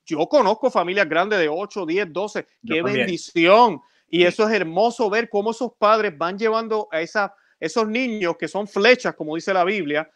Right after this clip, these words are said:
Speaker 1: flechas que van a llevar al Señor. Y ellos van a hacer lo mismo.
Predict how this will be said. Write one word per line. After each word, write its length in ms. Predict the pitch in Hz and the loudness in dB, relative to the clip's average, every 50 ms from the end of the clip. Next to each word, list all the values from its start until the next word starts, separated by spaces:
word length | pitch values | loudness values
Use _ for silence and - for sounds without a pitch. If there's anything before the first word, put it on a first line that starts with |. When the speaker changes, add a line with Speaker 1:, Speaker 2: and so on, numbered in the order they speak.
| _ _ _ _ | _ _ _ _
Speaker 1:
flechas 520 | - 175 185 208 240 247 247 - 220 202 | -4 0 2 2 2 0 0 -4 -4 -2
que 140 | _ 196 180 | _ -4 0
van 180 | 175 170 175 190 | 0 0 0 0
a 60 | 202 | -2
llevar 580 | 190 185 180 175 160 180 185 190 180 170 170 - | -2 -2 -4 -4 -2 0 2 2 2 2 0 -2
al 220 | - 151 160 156 147 | -2 -2 -2 -2 -4
Señor. 600 | - - 156 139 139 143 156 156 170 165 151 147 _ | -8 -10 -10 -10 -8 -10 -10 -8 -8 -8 -8 -6 _
Y 200 | 160 156 165 185 | -4 -2 2 4
ellos 320 | 254 302 262 240 220 170 | 4 4 4 2 0 2
van 140 | 165 185 202 | 2 0 0
a 40 | 220 | 0
hacer 160 | 208 - 220 | -6 -6 -8
lo 120 | 220 214 190 | -8 -8 -8
mismo. 380 | 170 208 277 269 247 165 _ | -8 -10 -10 -12 -14 -16 _